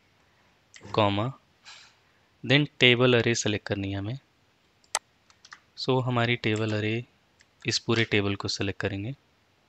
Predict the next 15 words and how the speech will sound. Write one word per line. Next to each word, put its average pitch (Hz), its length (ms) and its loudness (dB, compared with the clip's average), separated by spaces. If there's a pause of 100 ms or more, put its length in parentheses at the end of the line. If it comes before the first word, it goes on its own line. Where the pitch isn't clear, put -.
(1200)
उसके - 240 -4
बाद 107 180 0
फिर - 260 -4
कॉमा। 104 380 -2 (2750)
जो 147 200 0
थर्ड 139 380 4
रिक्वायरमेंट 104 640 2
है, 127 240 -4 (120)
वो 127 220 2
है 139 160 2
कॉलम 113 500 2
इंडेक्स 101 360 -2
नंबर। 92 260 -6 (1400)
So, 160 360 0 (280)
कॉलम 123 380 4